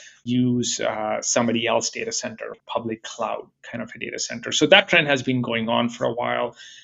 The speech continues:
I think second, they also understand the power of these clouds and relationships they have, uh, whether it's, you know, Azure or Google Cloud or A W S or others, and they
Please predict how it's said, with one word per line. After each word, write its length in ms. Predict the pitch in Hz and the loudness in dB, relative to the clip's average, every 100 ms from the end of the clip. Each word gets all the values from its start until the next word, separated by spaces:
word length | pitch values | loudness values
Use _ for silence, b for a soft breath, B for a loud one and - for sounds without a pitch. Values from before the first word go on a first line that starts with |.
| B - | B -2
I 80 | 135 | 2
think 220 | 156 147 | 2 2
second, 680 | - 165 165 175 151 139 139 B B B - | 4 6 6 6 4 2 -4 B B B 4
they 100 | 135 | 8
also 260 | 135 139 | 8 6
understand 560 | 127 120 110 - 127 123 | 0 2 0 4 4 4
the 100 | - | 0
power 480 | - 117 127 131 - - | 4 6 6 4 2 -4
of 220 | 117 113 | -4 2
these 300 | 120 117 - | 0 0 -8
clouds 720 | - - 117 131 151 151 - - | -12 -4 0 2 0 -2 -6 -8
and 300 | 117 110 113 | -12 -8 -6
relationships 760 | 107 117 - 127 - 135 - | 0 0 0 0 0 -2 -4
they 160 | 131 127 | -6 -6
have, 460 | - 135 135 139 - b b b b 123 | 0 4 6 4 0 b b b b -4
uh, 120 | 117 | 0
whether 240 | 117 113 | 2 2
it's, 320 | 113 113 - 120 | 0 0 -2 -2
you 80 | |
know, 180 | 110 104 107 | -4 -4 0
Azure 380 | 117 117 - 113 | 4 4 4 2
or 580 | 110 110 110 107 107 - | 4 2 0 -4 -8 -2
Google 300 | 123 120 117 | 2 4 2
Cloud 340 | 117 110 110 | 0 0 0
or 120 | 107 | -2
A 80 | 107 | -2
W 340 | 107 107 107 107 | -4 -4 -2 -2
S 240 | 110 - | -2 -2
or 140 | 113 | 0
others, 420 | 110 139 160 151 127 | 4 6 6 6 4
and 140 | 120 | 4
they 260 | 113 110 | 4 2